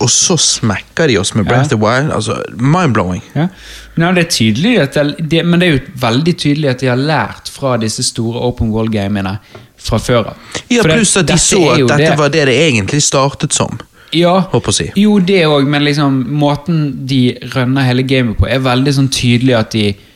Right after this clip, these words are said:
Speaker 2: eh, liksom, sånn som WoW. WoW var vel kanskje det som på en måte satte benchmarket for sånn er open world.
Speaker 1: Det er sant.
Speaker 2: Og liksom, sånn skal alle spill være fra nå av, og sånn gjør vi det.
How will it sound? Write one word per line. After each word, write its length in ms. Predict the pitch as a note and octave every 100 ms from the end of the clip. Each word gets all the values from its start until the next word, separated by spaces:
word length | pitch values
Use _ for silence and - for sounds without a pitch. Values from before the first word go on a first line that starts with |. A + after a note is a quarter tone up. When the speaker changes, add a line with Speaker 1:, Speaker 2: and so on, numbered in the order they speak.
| _ _ -
Speaker 2:
eh, 80 | G2+
liksom, 280 | A2 A#2 A2
sånn 200 | - C#3
som 200 | C3 A#2 A2+ B2+
WoW. 420 | B2+ A2+ G#2 G2 - -
WoW 240 | C#3 F3+ C3
var 200 | D3 D#3
vel 100 | A#2+
kanskje 320 | C3 A#2+ C3+
det 200 | B2+ A#2+
som 260 | - A2+ G2+
på 100 | -
en 60 |
måte 520 | G#2+ G#2+ - A#2+ G2+ F#2+
satte 340 | A#2+ A#2+ A2 B2
benchmarket 640 | A#2 A2+ A2 A2+ G#2 - -
for 60 |
sånn 280 | - C3 A2 G#2
er 60 | G#2
open 280 | A2 A2+ G#2+
world. 260 | G2+ - -
Speaker 1:
Det 180 | B2 A2+
er 20 |
sant. 160 | - C#3+
Speaker 2:
Og 60 |
liksom, 180 | C3 B2+
sånn 280 | A#2+ D3+ C3+
skal 200 | - A2
alle 120 | A#2+ A#2+
spill 220 | - A#2
være 240 | G#2+ A2
fra 180 | A#2 A#2
nå 200 | A2 A#2+
av, 160 | A2 A2
og 60 | A#2
sånn 240 | - A2+
gjør 200 | G#2+ G2
vi 60 | F#2+
det. 120 | -